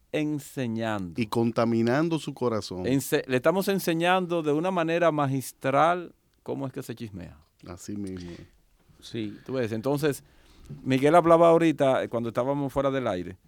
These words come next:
Speaker 1: de, de, de cómo es que nosotros violamos el, el noveno mandamiento.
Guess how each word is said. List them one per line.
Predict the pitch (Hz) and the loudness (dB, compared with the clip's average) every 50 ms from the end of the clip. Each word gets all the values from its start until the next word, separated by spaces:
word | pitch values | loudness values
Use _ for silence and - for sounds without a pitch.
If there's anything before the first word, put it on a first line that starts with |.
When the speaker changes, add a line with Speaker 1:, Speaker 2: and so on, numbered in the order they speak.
| _ _ _ _ _ _ _ _ _ - | _ _ _ _ _ _ _ _ _ -6
Speaker 1:
de, | 113 110 87 - | -4 -4 -6 -6
de, | - 101 110 107 101 95 92 82 - _ _ _ _ _ _ _ _ _ _ _ _ _ _ _ _ | -8 -8 -6 -4 -4 -6 -8 -10 -12 _ _ _ _ _ _ _ _ _ _ _ _ _ _ _ _
de | - 101 95 113 110 - | -14 -6 -4 -4 -2 -2
cómo | - 135 139 151 160 160 160 | 2 2 2 4 4 4 2
es | 160 143 | 2 0
que | - 165 | 0 -4
nosotros | 151 147 139 - 151 143 - 147 139 135 127 | -4 -4 -2 -2 -4 -2 0 -2 -2 -2 0
violamos | 131 131 127 123 120 131 156 180 147 113 95 95 - - - - _ _ _ _ _ _ _ _ _ _ - | 2 4 4 6 6 4 2 2 0 -4 -6 -8 -10 -14 -20 -20 _ _ _ _ _ _ _ _ _ _ -12
el, | - 98 98 98 98 95 - - | -10 -8 -6 -6 -6 -8 -8 -8
el | - 101 104 107 | -6 -6 -6 -6
noveno | 104 107 104 101 120 143 151 | -6 -6 -4 -4 -4 -2 -2
mandamiento. | 123 101 92 90 90 87 85 82 78 - - | -2 -4 -4 -6 -6 -8 -8 -10 -12 -16 -20